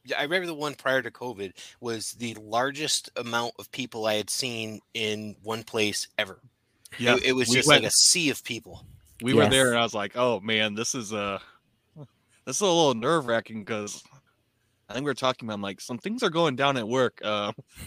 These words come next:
Speaker 2: I think
Speaker 1: Yeah.
Speaker 2: we're gonna get shut down pretty quickly."
Speaker 1: Yeah, yeah. <laughs>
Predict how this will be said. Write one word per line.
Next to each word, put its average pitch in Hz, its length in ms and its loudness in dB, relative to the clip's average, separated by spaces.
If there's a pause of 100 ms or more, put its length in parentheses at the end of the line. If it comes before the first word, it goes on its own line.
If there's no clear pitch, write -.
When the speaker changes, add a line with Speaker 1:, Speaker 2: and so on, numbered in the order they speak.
(160)
Speaker 2:
I 131 80 -6
think 190 120 12
Speaker 1:
Yeah. - 20 4
Speaker 2:
we're 180 60 2
gonna - 220 -4
get 170 100 4
shut 147 260 6
down 151 260 8
pretty 151 180 4
quickly." 151 340 0
Speaker 1:
Yeah, 131 160 12
yeah. 120 220 8 (120)
<laughs> - 0 -